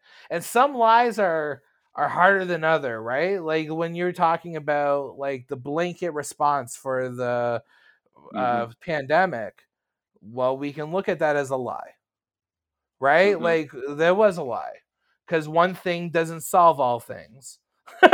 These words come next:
Speaker 2: Exactly.
Speaker 1: And, and
Speaker 2: Exactly.
Speaker 1: so, and, like, but people are really uncomfortable if you call it a lie. And here's the
Speaker 2: Yep.
Speaker 1: thing, I'm not, I'm not saying people were actively lying. I could actually assume positive intent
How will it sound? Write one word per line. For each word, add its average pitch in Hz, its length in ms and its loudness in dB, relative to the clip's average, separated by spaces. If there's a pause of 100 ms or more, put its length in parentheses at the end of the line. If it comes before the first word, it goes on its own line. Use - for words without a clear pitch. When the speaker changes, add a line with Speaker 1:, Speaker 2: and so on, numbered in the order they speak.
(200)
Speaker 2:
Exactly. - 600 4
Speaker 1:
And, 247 420 0
and 233 220 8
Speaker 2:
Exactly. 202 100 2
Speaker 1:
so, 214 520 6 (440)
and, 247 220 4
like, 233 320 2
but 240 200 8
people 269 260 2
are 226 140 8
really 226 320 6
uncomfortable 202 720 0
if 160 120 -2
you 151 80 -8
call 185 320 6
it 143 80 -2
a 123 80 -2
lie. 87 320 -8 (800)
And 262 200 2
here's 349 200 2
the - 60 4
Speaker 2:
Yep. - 100 6
Speaker 1:
thing, 330 180 0
I'm 196 100 -2
not, 262 220 4
I'm 233 100 0
not 311 220 8
saying 320 320 0
people 262 280 0
were 240 200 8
actively 240 580 4
lying. 240 680 0 (320)
I 311 120 8
could 311 160 4
actually 208 520 4
assume 208 360 -2
positive 202 460 4
intent 220 500 -4